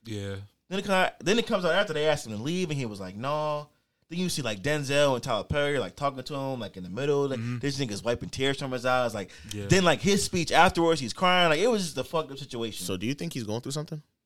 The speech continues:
Speaker 1: Yeah.
Speaker 3: What do y'all think he's going through?
Speaker 2: I don't know.
Speaker 1: I don't know.
Speaker 2: I don't
Speaker 1: I
Speaker 2: know
Speaker 1: just
Speaker 2: what he's
Speaker 1: think,
Speaker 2: going
Speaker 1: I just
Speaker 2: through.
Speaker 1: think based off of, like, all the stuff that's happened from, like,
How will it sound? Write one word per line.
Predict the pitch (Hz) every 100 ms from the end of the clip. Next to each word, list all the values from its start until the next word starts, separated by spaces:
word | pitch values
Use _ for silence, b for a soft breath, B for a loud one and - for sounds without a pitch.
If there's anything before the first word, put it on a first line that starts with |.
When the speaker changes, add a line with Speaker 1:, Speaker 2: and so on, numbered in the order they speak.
| _ _ _ _
Speaker 1:
Yeah. | 101 104 107 - _ _ _ _ _ _ _ _
Speaker 3:
What | 90
do |
y'all | 92
think | 98
he's | 92
going | 110 113
through? | 87 95 _ _ -
Speaker 2:
I | 160
don't | 110 87
know. | 117 95 - _ _ _ _ _ _ _ _ _ _ _ _ _ _ _ _ -
Speaker 1:
I | 208
don't | 214
know. | 208 120 -
Speaker 2:
I | -
don't | 135
Speaker 1:
I |
Speaker 2:
know | 170
Speaker 1:
just | 220
Speaker 2:
what | 127
he's |
Speaker 1:
think, | 214 214
Speaker 2:
going | 208
Speaker 1:
I | 196
just | 214 175
Speaker 2:
through. | 196
Speaker 1:
think | 196 139
based | 117 170 175 160
off | 160 -
of, | 143
like, | 143 139
all | 123 147
the | 151
stuff | - 143 135
that's | 127 -
happened | 127 131 131 127 123 117
from, | 120 117
like, | 117 113